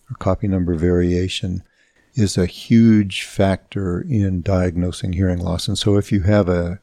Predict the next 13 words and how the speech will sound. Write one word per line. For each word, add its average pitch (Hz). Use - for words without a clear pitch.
comprehensive 98
genetic 90
testing 95
panel 87
and 90
you 87
don't 98
bioinformatically 92
look 92
for -
copy -
number 90
variation, 87